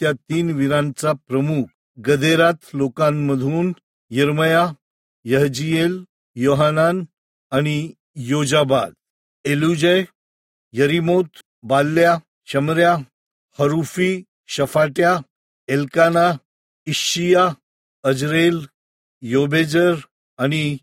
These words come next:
याशबाम हे कोरहाचे वंशज, तसेच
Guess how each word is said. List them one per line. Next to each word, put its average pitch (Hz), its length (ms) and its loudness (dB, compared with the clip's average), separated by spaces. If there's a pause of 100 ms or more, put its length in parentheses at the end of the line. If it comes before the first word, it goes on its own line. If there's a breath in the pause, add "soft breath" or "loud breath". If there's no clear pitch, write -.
(480)
याशबाम 135 800 0 (520)
हे 165 100 2 (120)
कोरहाचे 156 640 0
वंशज, 160 540 -4 (460)
तसेच 165 380 2